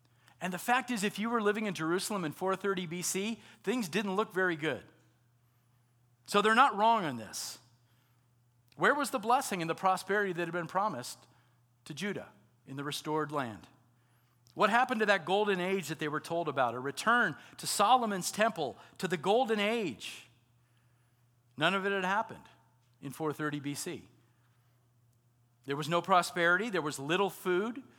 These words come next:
there was a lack of security, there was high taxes, there was a corrupt priesthood, and the temple was completely disappointing. And all the while, the Persians and the local people groups that lived in and around Jerusalem, they were doing fine.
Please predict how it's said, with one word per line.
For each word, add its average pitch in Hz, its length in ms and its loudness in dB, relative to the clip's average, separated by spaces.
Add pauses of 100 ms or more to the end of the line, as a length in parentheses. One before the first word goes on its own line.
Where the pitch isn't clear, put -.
(240)
there 151 100 -2
was 151 100 -2
a 156 60 0
lack 165 260 6
of 165 80 -6
security, 214 720 0 (360)
there 139 100 -6
was 135 100 -6
high 185 260 4
taxes, 208 680 -4 (140)
there 160 100 -6
was 151 100 -4
a 151 60 -4
corrupt 190 420 0
priesthood, 240 500 -4 (420)
and 147 120 -8
the 151 60 -4
temple 202 360 0
was 175 140 -2
completely 196 500 -8
disappointing. 151 600 -6 (1500)
And 160 120 4
all 214 140 6
the 262 80 0
while, 190 280 4
the 165 80 -2
Persians 214 560 0
and 170 100 -2
the 151 60 0
local 208 320 0
people 220 360 -4
groups 202 300 -2
that 165 120 -4
lived 185 240 2
in 190 180 -2
and 196 120 0
around 196 340 2
Jerusalem, 202 440 -4
they 208 100 0
were 240 100 -4
doing 208 220 0
fine. 208 380 0